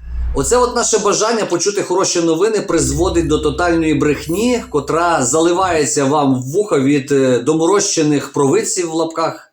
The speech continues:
які колись розповідали, що війни не буде, Росія не нападе двадцять третього лютого. Відомі експерти розповідали, що ніякої війни не буде, а якщо десь щось і буде, то тільки зі сторони Донбасу.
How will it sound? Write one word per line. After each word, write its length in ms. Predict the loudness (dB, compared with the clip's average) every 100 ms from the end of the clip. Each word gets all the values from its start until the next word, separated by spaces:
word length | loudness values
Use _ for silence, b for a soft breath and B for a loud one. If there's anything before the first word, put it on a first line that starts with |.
| b b b b b -6
які 220 | -4 0
колись 280 | 2 2 0
розповідали, 720 | 0 0 2 2 2 2 0
що 300 | 0 0 2
війни 340 | 2 2 2
не 100 | 2
буде, 580 | 2 2 2 2 2 2 2 0
Росія 440 | 0 0 2 0
не 100 | 2
нападе 500 | 0 0 0 0 0 0
двадцять 300 | -2 -2 0
третього 380 | -2 2 4
лютого. 680 | 4 2 0 2 2 0 -4 B B -2
Відомі 360 | 2 2 2
експерти 560 | 2 0 -2 -2 -2 0
розповідали, 800 | 0 0 0 0 2 2 0 -4 B
що 140 | -8 -4
ніякої 420 | 0 0 2 4
війни 320 | 4 4 2
не 120 | 2
буде, 320 | 0 0 0 0
а 100 | 2
якщо 440 | 2 2 0 2
десь 280 | 2 2 2
щось 340 | 2 0 0 0
і 60 |
буде, 300 | 0 2 2
то 140 | 2 -2
тільки 280 | -4 -4
зі 140 | -4 -4
сторони 380 | -2 0 0 0
Донбасу. 680 | 2 2 0 -2 -4 -6